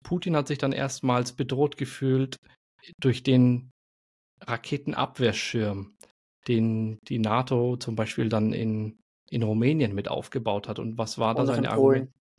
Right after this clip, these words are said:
Speaker 1: in
Speaker 2: Hm.
Speaker 1: Polen auch, genau.
Speaker 2: Hm.
Speaker 1: Die Argumentation war ja, hey, wenn ihr diesen Raketenabwehrschirm damit habt, dann ist ja mein, mein Raketen- oder mein nuklearer Angriff so ein bisschen, ähm, geschwächt und damit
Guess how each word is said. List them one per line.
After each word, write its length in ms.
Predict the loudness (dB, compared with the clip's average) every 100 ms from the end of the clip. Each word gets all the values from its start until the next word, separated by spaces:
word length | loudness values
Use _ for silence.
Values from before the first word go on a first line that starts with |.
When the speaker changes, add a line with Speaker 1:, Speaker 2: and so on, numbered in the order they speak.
| _ -2
Speaker 1:
in 100 | 0
Speaker 2:
Hm. 60 |
Speaker 1:
Polen 380 | 4 6 6 4
auch, 300 | 2 0 -2
genau. 260 | -8 -8 -6
Speaker 2:
Hm. 140 | -8 -8 -2
Speaker 1:
Die 60 |
Argumentation 720 | 0 0 0 -2 -4 -2 0 2
war 160 | 2
ja, 140 | 2 0
hey, 240 | -2 -2
wenn 140 | -2
ihr 120 | -4 -4
diesen 360 | -4 -4 -4 -6 -16 -10
Raketenabwehrschirm 920 | -6 -2 -2 -2 0 0 2 0 0
damit 420 | 0 0 0 -2
habt, 260 | -4 -6 -2
dann 180 | -2 -2
ist 180 | -4 -2
ja 100 | -2
mein, 340 | 0 -2 -4 -8 -20 _
mein 280 | 0 0 2
Raketen- 640 | 0 -2 0 0 2 0
oder 180 | 0 0
mein 200 | 0 0
nuklearer 640 | -2 -2 -4 -2 -4 -6 -2
Angriff 460 | -2 -2 -4 -4
so 100 | -8
ein 120 | -8 -8
bisschen, 480 | -8 -4 -2 0 -4 -8 -20 _ -4
ähm, 460 | 0 2 0 -2 -6 -14
geschwächt 640 | -12 -10 -4 -4 -4 -10
und 160 | -8 -4
damit 300 | -2 -2